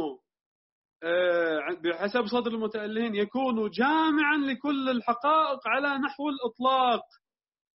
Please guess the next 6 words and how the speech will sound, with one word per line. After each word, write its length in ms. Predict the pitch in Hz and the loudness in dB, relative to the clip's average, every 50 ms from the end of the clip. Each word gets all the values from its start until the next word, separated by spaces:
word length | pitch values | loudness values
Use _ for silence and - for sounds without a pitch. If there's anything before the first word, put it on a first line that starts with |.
| _ _ _ _ _ _ _ _ - | _ _ _ _ _ _ _ _ -6
ليس 480 | 160 190 247 294 302 294 277 240 - 247 226 226 | 0 2 4 4 4 4 2 2 2 0 0 0
فيه 460 | - 269 277 269 262 247 240 240 240 - - 269 | 0 -2 0 0 2 2 2 2 0 -2 0 0
أي 540 | 285 285 269 254 247 247 254 247 240 208 - - | 0 0 0 0 0 2 2 2 2 0 0 -2
حجاب 580 | - 233 226 208 202 247 262 269 262 247 233 196 240 254 254 240 214 175 - _ _ _ _ _ _ _ | -4 -2 -2 0 0 2 2 2 2 0 0 0 0 0 0 0 -2 -6 -10 _ _ _ _ _ _ _
يمنع 800 | - 170 208 240 277 294 269 262 254 247 254 254 233 226 226 208 | -6 -2 0 0 2 2 0 0 0 0 2 2 2 0 0 0
عن 400 | 202 226 269 277 269 262 226 190 | 0 0 0 0 0 -2 -4 -6